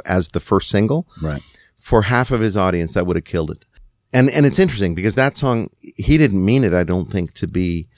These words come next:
Speaker 1: ambiguous, but it is. Born in the U S A sounds like a jingoistic, patriotic song. It's not. It's an anti-Vietnam War song.
Speaker 2: Yeah.
Speaker 1: And it's plain. He talks about his brother dying in, in Vietnam,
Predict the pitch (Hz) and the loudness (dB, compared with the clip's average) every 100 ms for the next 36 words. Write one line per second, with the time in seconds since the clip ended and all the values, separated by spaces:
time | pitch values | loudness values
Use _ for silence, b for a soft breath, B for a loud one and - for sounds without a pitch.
0 | b - 95 117 131 90 87 135 - - | b -2 2 2 2 0 0 -2 -4 -8
1 | - - _ 101 120 170 107 - - - | -14 -20 _ 0 4 4 4 0 -10 -16
2 | b b b b b _ - 120 156 131 | b b b b b _ 2 4 4 4
3 | 120 107 110 92 - - - 143 143 107 | 2 2 0 -2 -4 -8 -2 0 2 0
4 | - 90 90 82 87 78 123 131 110 101 | 0 0 0 -2 -4 0 0 4 4 4
5 | - 101 90 - - _ - 120 120 117 | 2 -2 -4 -6 -20 _ 0 2 2 2
6 | 98 85 - 123 78 69 b b _ 170 | 2 0 -4 -4 -4 -8 b b _ -2
7 | 147 - - 180 85 - - 101 120 127 | -2 -2 -2 0 0 -2 -4 -4 0 0
8 | 151 - 104 101 85 87 85 95 151 147 | 0 0 2 2 2 0 0 2 2 2
9 | - 71 85 131 B B B B 113 104 | 0 -2 -2 -4 B B B B 0 0
10 | 98 - _ _ _ _ - 190 110 85 | 0 -8 _ _ _ _ 2 4 2 0
11 | 110 - 151 - 110 107 95 - 147 156 | -2 -2 -2 0 2 2 0 -2 0 0
12 | 82 101 120 101 85 82 78 92 85 90 | 0 -2 -2 -2 -2 -6 -6 -6 -4 -2
13 | 87 90 | -2 -2